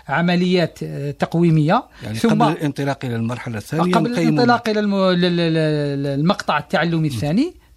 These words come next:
Speaker 1: تم هناك عمليات تقويم وعملية كذلك معالجة بيداغوجية. ما نتركش التلميذ يدرس سنة بكاملها ثم في نهاية السنة قال التلميذ هذا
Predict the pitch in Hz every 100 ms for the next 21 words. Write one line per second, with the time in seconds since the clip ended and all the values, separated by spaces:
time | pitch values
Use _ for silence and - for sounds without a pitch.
0 | _ 285 269 233 262 285 214 208 202 196
1 | 185 - - - 269 269 220 311 311 214
2 | 196 214 240 277 320 - - - - -
3 | - - 190 240 285 330 - - - -
4 | - 160 185 285 311 269 247 226 214 190
5 | 175 156 143 170 190 233 330 - - 254
6 | 247 240 233 220 214 208 - 220 226 214
7 | 214 220 208 - 226 214 208 196 - 214
8 | 202 196 220 220 214 202 208 196 202 190
9 | - 202 220 214 214 196 180 202 196 185
10 | 190 226